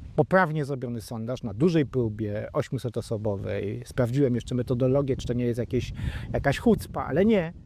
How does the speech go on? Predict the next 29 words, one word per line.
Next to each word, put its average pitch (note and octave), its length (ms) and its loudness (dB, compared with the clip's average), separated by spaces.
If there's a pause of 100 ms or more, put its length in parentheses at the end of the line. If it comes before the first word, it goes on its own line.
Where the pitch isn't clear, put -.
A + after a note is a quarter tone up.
(640)
Czterdzieści F#3 720 4
dziewięć F3 380 0
procent D#3+ 600 -6
uważa, F#3+ 360 0
że B3 80 -4
trzeba - 220 2
ponownie, F#3+ 500 -2
Polaków D#3+ 440 0
uważa E3+ 460 0
wtedy D#3+ 280 0
wedle D3+ 220 0
tego D3+ 200 0
sondażu, C#3+ 300 0
że D#3 100 -2
trzeba D#3 180 0
liczyć D3 320 -2
głosy A#2+ 300 -2
ponownie, A2 460 -2
a - 80 0
trzydzieści D3+ 460 0
dziewięć D3 320 0
procent, F#3+ 380 -2
że C#4 140 -2
nie. F#4+ 320 -2 (480)
Czyli A#3+ 240 4
to C#4 100 6
jest - 220 -2
tak, A3 240 2
że D#3+ 220 4